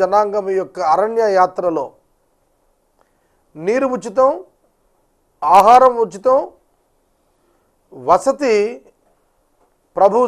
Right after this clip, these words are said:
సన్నిధి వలన భద్రత, వస్త్రము మాసిపోలేదు, చెప్పులు తెగిపోలేదు, కాలు వాయలేదు, అనారోగ్యం రాలేదు. Then what is the need of the money for them?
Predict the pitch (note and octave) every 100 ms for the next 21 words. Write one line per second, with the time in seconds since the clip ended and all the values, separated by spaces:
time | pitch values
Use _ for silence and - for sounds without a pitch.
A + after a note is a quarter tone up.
0 | - A3 A3+ A#3+ A#3 G#3+ G3+ F#3+ G3+ A3+
1 | B3 C#4 E4+ _ _ _ _ _ _ _
2 | _ _ _ - C3+ F3+ - C#4+ C#4 A#3
3 | G3+ F3 E3 F#3+ G#3 G3+ A#3 A#3+ B3 D4+
4 | - A3 - A3 F#3+ E3 - _ F3 D#3+
5 | C#3+ B2 G#2 G2+ _ _ _ _ _ _
6 | _ _ _ _ _ - G3+ C4+ C4 A#3+
7 | C4+ C4+ C4+ C4+ F4 G4 _ F#3+ G#3 B3
8 | B3 A3 B3 A3+ A3+ G#3+ C3 A2 _ _
9 | _ _ _ _ _ _ _ _ _ _
10 | _ _ _ _ _ _ _ - F3+ F#3
11 | F3 B3+ C#4 B3+ A#3+ A3 B3 C4+ G#3+ A3
12 | G3+ G#3+ A3+ A#3+ A#3+ C4+